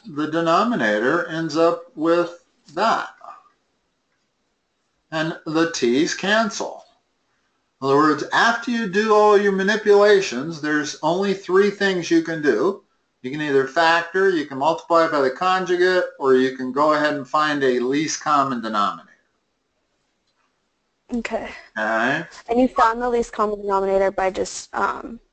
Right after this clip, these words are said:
Speaker 2: did you factor out the bottom and then?
Speaker 1: Yeah. In, in other words,
Speaker 2: Okay.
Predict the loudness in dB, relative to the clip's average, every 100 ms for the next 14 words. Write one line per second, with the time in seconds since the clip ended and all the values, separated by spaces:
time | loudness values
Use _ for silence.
0 | _ -20 -12 -6 -6 -4 -6 -4 -4 -4
1 | -6 -4 0 0 -2 -4 -6 -6 -8 -10
2 | -14 _ -12 -6 0 2 4 4 2 0
3 | -2 -4 -4 -2 2 4 4 2